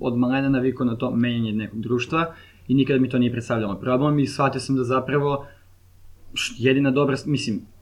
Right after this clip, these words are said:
jedino mogu da dobijem dobre stvari u smislu da imam sada još veći krug poznanika i prijatelja i to mi samo pomaže, tako da,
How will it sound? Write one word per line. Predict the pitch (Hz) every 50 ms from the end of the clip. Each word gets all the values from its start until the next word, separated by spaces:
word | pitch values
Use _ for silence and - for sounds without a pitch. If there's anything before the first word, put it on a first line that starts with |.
| - _ _ - 139 131 123 120 113 107 -
jedino | 127 127 147 151 160 165 156
mogu | 156 156 151 151
da | 151
dobijem | 151 151 147 147 147
dobre | 135 151 147 147 147
stvari | 143 - - 131 127 127 143 143 139 131 -
u | - 135
smislu | 127 - 139 139 135 127 - - 143 139
da | 135 127 120 139 131 131 131 131
imam | 131 135 139 135
sada | 131 - 143 131 127 131
još | 123 127 135 123 117 - 131
veći | 135 123 123 - 123
krug | - - 131 117 120 -
poznanika | 127 131 127 117 143 139 135 123 - 135
i | 131 117 -
prijatelja | 131 127 135 135 127 - 147 139 135 131
i | 131 127 -
to | 139 131
mi | 123 120
samo | - 135 123 120 117
pomaže, | - 123 120 123 123 117 127 120
tako | 120 120 113 - 123
da, | 107 117 113 113 113